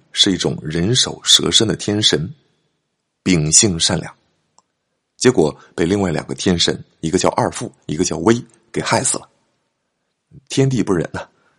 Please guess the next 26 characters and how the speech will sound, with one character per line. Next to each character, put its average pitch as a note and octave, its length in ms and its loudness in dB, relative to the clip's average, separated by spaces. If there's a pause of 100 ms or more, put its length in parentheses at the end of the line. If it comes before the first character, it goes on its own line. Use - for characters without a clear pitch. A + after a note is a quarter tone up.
(120)
将 D#2+ 160 0
他 E2 100 -2
复 E2 160 -2
活， - 240 -8 (580)
但 E3+ 140 2
是 D#3 80 0
没 C3+ 100 2
想 - 160 0
到 - 240 -6 (200)
他 G2+ 120 -8
复 A2+ 200 -2
活 F2 160 0
之 - 120 -2
后 - 240 -2 (300)
变 F2 240 0
成 D#2 160 -4
了 D#2 140 -2
龙 E2+ 340 0
首 - 320 0
猫 G2 220 2
身， F#2+ 200 0 (220)
还 D#2+ 80 -6
有 D#2 60 -2
龙 E2 200 -2
的 D#2 120 0
头， - 340 -2